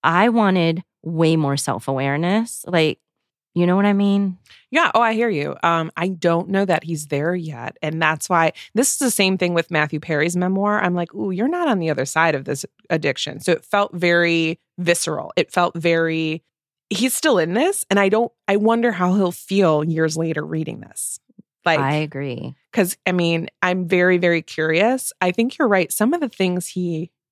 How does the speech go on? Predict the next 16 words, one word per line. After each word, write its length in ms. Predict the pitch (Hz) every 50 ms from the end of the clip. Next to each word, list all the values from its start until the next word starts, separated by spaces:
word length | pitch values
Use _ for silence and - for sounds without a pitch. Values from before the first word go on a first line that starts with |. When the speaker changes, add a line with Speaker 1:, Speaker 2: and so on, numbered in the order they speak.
| _ _ _ _ _ _ _
Speaker 2:
shared, 480 | - - - 165 156 165 190 240 277 285 _ _ _ _ _ -
it's 100 | - -
kind 180 | - - 381 480 403
of 160 | 262 - -
not 220 | 190 185 214 -
his 260 | 165 180 185 185 185 -
stuff 540 | - - - _ - - 180 190 214 - -
to, 140 | - 220 190
like, 340 | 214 170 160 139 - _ - - - - -
it 60 | -
was 200 | 277 285 269 233 -
irrelevant. 560 | 208 220 208 208 214 220 180 156 - 65 - _ _ - 98 - _ _ _
Like 220 | - 98 95 - - - - _ _
Kate's 300 | - - 226 190 151 175
Speaker 1:
Mm-hmm. 100 | 175 214
Speaker 2:
hormone 500 | 190 196 202 196 170 151 143 135 139 -